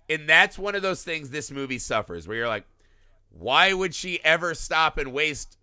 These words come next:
the one minute cowering on the toilet when there's a giant window? She's Jamie. She's a survivor. She's been doing this since she was a girl."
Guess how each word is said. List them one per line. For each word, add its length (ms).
the 120
one 320
minute 320
cowering 460
on 160
the 80
toilet 440
when 120
there's 180
a 60
giant 340
window? 300
She's 220
Jamie. 360
She's 260
a 60
survivor. 640
She's 140
been 180
doing 200
this 140
since 140
she 80
was 100
a 60
girl." 480